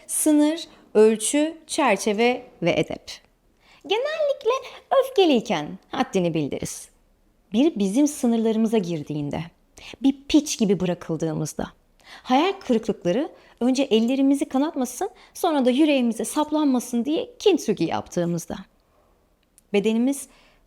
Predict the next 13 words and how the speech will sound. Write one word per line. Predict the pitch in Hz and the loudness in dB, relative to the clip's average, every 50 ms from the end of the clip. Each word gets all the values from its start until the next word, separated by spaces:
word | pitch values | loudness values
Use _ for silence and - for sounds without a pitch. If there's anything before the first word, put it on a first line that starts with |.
| _ _ _ _ _ | _ _ _ _ _
tanıdık | - - 214 214 220 208 180 - | -4 0 0 0 0 0 0 0
ya | 247 208 | 0 2
da | 208 | 2
yabancı | 202 208 196 208 208 208 214 220 214 | 0 0 0 0 0 0 0 0 -2
ellerle | 196 180 185 180 185 208 247 | -2 -2 -2 -2 0 0 0
işgal | - 202 - - - 190 180 170 | 0 -2 -4 -4 -2 -2 -2 -2
edildiğinde. | 165 165 - 147 151 156 165 156 160 170 - 165 165 170 _ _ _ _ _ _ _ _ _ _ _ _ _ _ _ - _ | -4 -4 -6 -8 -6 -4 -4 -4 -2 -2 -2 -4 -4 -6 _ _ _ _ _ _ _ _ _ _ _ _ _ _ _ -8 _
Ruhumuz | 196 202 208 196 214 233 240 240 240 - - - - - _ _ _ - - - - - - | 0 0 0 2 0 0 0 0 -2 -8 -18 -20 -20 -20 _ _ _ -20 -20 -20 -20 -20 -20
satılmış | - - - - 196 - - 220 220 240 302 - - - | -16 -14 -6 -6 -6 -4 0 2 2 2 2 2 0 -2
ruhlarla | 202 185 - 180 180 170 175 226 269 - - | -4 -4 -2 -2 -2 -2 -2 -4 -4 -2 0
aynı | 226 247 262 262 254 226 196 170 | 0 2 2 2 2 0 -2 -2
göğün | - 180 180 180 175 | -4 -4 -4 -2 -2
altında | 175 170 165 165 - - 170 170 180 220 269 285 | -4 -6 -8 -10 -10 -10 -8 -4 -2 -2 -2 -2